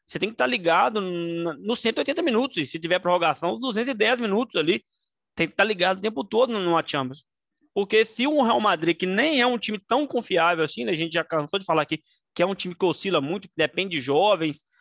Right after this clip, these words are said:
é, conseguiu destruir o P S G ali naqueles trinta minutos finais de jogo,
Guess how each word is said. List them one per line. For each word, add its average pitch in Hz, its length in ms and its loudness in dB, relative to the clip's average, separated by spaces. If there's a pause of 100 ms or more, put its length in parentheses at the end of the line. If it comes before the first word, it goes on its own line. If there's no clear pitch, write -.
(360)
é, 147 440 2 (640)
conseguiu 202 400 -4
destruir 226 500 0
o 269 60 -2
P 247 100 0
S 208 200 -2
G 170 160 2
ali 180 140 -2
naqueles 165 480 -2 (240)
trinta 247 260 2
minutos 185 280 0
finais 160 300 0
de 156 80 -4
jogo, 175 360 -2